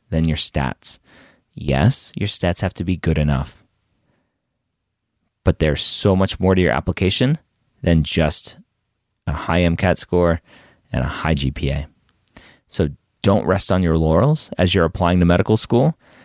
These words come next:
as you're writing your personal statement, as you're writing your extracurricular descriptions, as you're working with your secondary essays, as you're building your school list.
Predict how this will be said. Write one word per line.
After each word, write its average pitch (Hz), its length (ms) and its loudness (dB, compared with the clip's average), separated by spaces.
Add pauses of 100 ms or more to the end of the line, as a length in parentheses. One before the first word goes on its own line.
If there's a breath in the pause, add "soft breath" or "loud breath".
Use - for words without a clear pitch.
(160 soft breath)
as 92 120 -2
you're 87 100 0
writing 87 360 2
your 110 100 2
personal 117 380 0
statement, 131 460 -2 (260 soft breath)
as 95 140 -2
you're 82 100 2
writing 95 320 4
your 101 100 4
extracurricular 110 600 0
descriptions, 120 560 -2 (260 soft breath)
as 85 140 0
you're 82 120 2
working 107 680 2
with 101 340 2
your 87 260 0
secondary 117 600 2
essays, 113 480 2 (300 loud breath)
as 90 120 -2
you're 82 100 0
building 110 680 2
your 85 460 0
school - 420 0
list. 76 420 -6